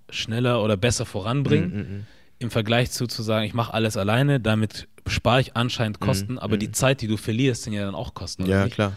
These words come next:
Speaker 2: klar,
Speaker 1: So, also
Speaker 2: klar.
Speaker 1: f-
Speaker 2: Da gebe ich dir auf jeden Fall
Speaker 1: Ja.
Speaker 2: recht.
Speaker 1: Das ist, äh, alles immer so Ansichtssache, ne?
Speaker 2: Mhm, mhm.
Speaker 1: Weil ich bin der Letzte, ich hab auch irgendwie ab und zu mal so gedacht oder gesagt, „Mach einfach.“ Und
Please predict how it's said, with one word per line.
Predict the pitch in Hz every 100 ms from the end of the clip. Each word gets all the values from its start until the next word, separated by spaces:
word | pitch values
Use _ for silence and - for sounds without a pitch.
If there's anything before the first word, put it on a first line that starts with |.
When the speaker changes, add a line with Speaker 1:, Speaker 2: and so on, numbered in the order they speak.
| -
Speaker 2:
klar, | - 98 101 -
Speaker 1:
So, |
also | 95
Speaker 2:
klar. | 98 101
Speaker 1:
f- | 104 - - -
Speaker 2:
Da | 98
gebe | 104 104
ich | -
dir | -
auf | 104 -
jeden | 104
Fall | - -
Speaker 1:
Ja. |
Speaker 2:
recht. | 110 - - - - - - - - 90 -
Speaker 1:
Das | - 101 92
ist, | - -
äh, | 107 104 101 - -
alles | - 120 113
immer | 110 107
so | 101
Ansichtssache, | - 120 104 95 95 -
ne? | 101
Speaker 2:
Mhm, | 104 101 95 101 -
mhm. | 90 92 87
Speaker 1:
Weil | 101 104 98 101 101 - - - -
ich |
bin | - 127
der | 120
Letzte, | 151 - 127
ich |
hab | 120 120
auch | 147
irgendwie | 156 139 127 - - 92
ab | - 139
und | 143
zu | - 143
mal | 135 120
so | 120
gedacht | 113 123 131 113
oder | 107
gesagt, | 107 107 123 - - - - - -
„Mach | 107 120 127
einfach.“ | - - 101 101 101 87 -
Und | 73 101 104 101